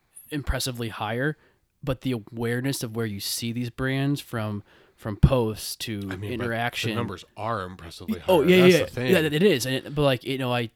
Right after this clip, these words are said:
Speaker 1: go back to Wilson's brand, who does, like, his bottles are all over the United States where there's markets they don't even sell in because he drove the attention to that brand through Instagram,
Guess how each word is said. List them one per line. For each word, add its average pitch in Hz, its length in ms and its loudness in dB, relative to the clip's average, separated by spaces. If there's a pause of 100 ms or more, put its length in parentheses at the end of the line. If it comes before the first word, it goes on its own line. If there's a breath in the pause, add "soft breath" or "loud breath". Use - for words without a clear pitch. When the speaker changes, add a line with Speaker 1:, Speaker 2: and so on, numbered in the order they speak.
(160)
Speaker 1:
go 127 100 -4
back 117 80 -2
to 113 100 -8
Wilson's 117 340 -4
brand, 107 340 -4
who 110 100 -8
does, 110 220 -6
like, 107 260 -14 (420 loud breath)
his 165 160 0
bottles 135 300 2
are 101 100 -4
all 127 240 0
over 117 100 0
the 113 60 -4
United 107 160 -4
States - 280 -8
where 98 40 -14
there's 101 180 -8
markets 110 300 -6
they 107 60 -8
don't 101 120 -6
even 82 100 -12
sell - 360 -8
in - 100 -20 (220)
because 117 460 -10 (100)
he 120 220 -6
drove 113 320 -4
the 110 80 -4
attention 110 480 -6
to 123 160 -10
that 120 160 -2
brand 110 320 -6
through 120 260 -4
Instagram, 104 580 -8